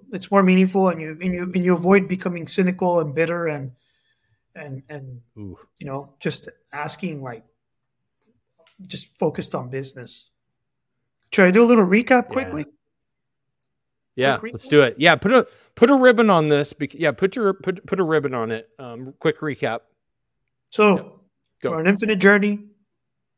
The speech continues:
Speaker 1: Didn't start when we were born. Doesn't end when we die. It's a journey of a soul,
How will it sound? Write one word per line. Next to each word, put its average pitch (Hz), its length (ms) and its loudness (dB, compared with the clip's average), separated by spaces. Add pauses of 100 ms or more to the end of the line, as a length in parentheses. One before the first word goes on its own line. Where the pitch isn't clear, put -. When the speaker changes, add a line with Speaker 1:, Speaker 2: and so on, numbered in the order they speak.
(240)
Speaker 1:
Didn't 185 180 2
start 185 260 4
when 190 140 0
we 185 100 4
were 190 60 4
born. 180 420 0 (120)
Doesn't 160 300 -10
end 175 180 -10
when 175 100 -12
we 180 80 -16
die. 160 280 -10 (1080)
It's - 100 -16
a - 40 -10
journey 170 280 0
of 190 100 2
a 208 60 2
soul, 170 540 -2